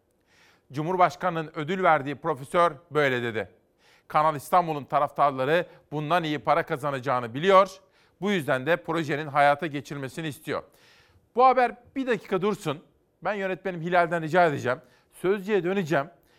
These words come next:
Kanal İstanbul, Ekrem İmamoğlu'na açılan soruşturma ve dün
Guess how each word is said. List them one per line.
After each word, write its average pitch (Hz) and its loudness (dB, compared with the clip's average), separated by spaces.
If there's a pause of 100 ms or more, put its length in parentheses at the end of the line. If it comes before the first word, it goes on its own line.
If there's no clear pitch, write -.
(140)
Kanal 170 -2
İstanbul, 175 2 (520)
Ekrem 165 -2
İmamoğlu'na 170 0
açılan 156 -2
soruşturma 147 -2 (320)
ve 127 -4
dün 175 2